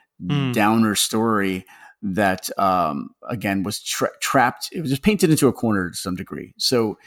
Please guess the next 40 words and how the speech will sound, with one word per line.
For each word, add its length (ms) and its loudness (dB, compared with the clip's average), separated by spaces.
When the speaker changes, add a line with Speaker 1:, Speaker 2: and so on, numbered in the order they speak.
Speaker 2:
as 100 -2
much 180 4
as 120 -2
they 100 8
were 100 2
trying 340 4
to 40 2
have 220 -2
fun 240 4
with 100 4
it, 180 0
there 120 2
was 180 0
a 60 -6
certain, 500 0
um, 540 0
li-, 400 0
bucket 280 2
list 200 0
that 60 -2
they 100 -2
had 160 -2
to 60 -4
get 200 -2
through, 320 -6
uh, 240 4
to 120 0
get 280 2
to 120 -2
the 240 -4
ending 300 4
that, 140 -2
that 80 -2
has 180 -2
been, 280 0
that 120 -2
had 100 0
been 160 2
predetermined, 640 2
which, 260 -4